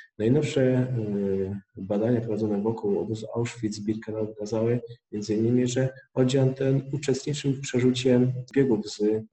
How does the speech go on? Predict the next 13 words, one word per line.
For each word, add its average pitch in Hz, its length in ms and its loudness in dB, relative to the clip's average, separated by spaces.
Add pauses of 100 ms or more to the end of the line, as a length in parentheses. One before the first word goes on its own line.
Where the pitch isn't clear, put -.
(140)
z 202 500 -2 (240)
obozu. 117 540 2 (380)
Mm, 98 500 -2
w - 80 -20
czasie 101 380 -2
jednego 104 480 0
z - 200 -14
takich, 98 320 -12 (260)
e, 107 40 -18 (640)
takich, - 240 -8 (540)
e, 95 480 -2
akcji 113 340 -4
do 98 440 0